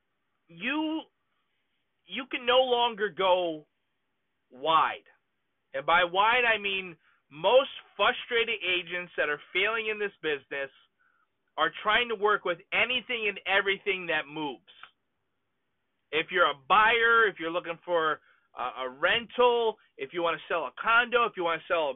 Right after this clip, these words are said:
beach house, if you wanna sell a lake house, if you're a, a downsizing buyer, if you're going through a divorce, if you're going through a bankruptcy, there's agents out there that are literally trying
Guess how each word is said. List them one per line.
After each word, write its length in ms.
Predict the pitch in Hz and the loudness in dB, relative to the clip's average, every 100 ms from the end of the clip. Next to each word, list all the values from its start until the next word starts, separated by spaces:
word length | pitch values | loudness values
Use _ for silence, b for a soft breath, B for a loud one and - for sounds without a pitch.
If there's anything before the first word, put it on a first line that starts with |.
| 127 | -8
beach 240 | 202 226 - | -8 -8 0
house, 280 | 226 220 214 | 2 2 0
if 100 | 175 | -6
you 80 | 151 | -8
wanna 160 | 156 151 | -6 -4
sell 140 | 151 147 | -4 -6
a 80 | |
lake 280 | 160 226 226 | -2 -4 -2
house, 320 | 220 214 220 - _ B B B | 0 2 0 -2 _ B B B
if 160 | 180 | -6
you're 300 | 196 208 208 | 2 4 4
a, 100 | 208 185 175 160 160 | 0 -4 -6 -8 -8
a 40 | 165 208 | -4 2
downsizing 720 | 226 240 202 208 185 170 160 | 2 2 0 0 0 -2 -4
buyer, 380 | 165 160 147 147 | -2 0 0 -2
if 80 | 147 | -6
you're 80 | 175 | -6
going 240 | 214 214 | -4 -4
through 120 | - 226 | -8 -8
a 40 | |
divorce, 500 | 185 175 214 220 190 175 | -6 -4 0 0 -2 -6
if 80 | |
you're 80 | 156 | -10
going 240 | 165 190 175 | -6 -6 -2
through 140 | 208 | -4
a 60 | 180 | -2
bankruptcy, 400 | 220 214 214 - _ _ _ _ _ _ _ - | -2 -2 -6 -14 _ _ _ _ _ _ _ -2
there's 220 | 240 233 - | -2 -2 -8
agents 440 | 214 233 220 240 214 | -6 -6 -10 -10 -2
out 200 | 208 208 | 0 0
there 140 | 214 | -2
that 200 | 190 185 | -2 -2
are 120 | 185 185 | -2 -4
literally 540 | 185 233 240 240 220 - - | -2 0 0 -6 -8 -12 -4
trying 380 | 226 214 202 | 0 0 0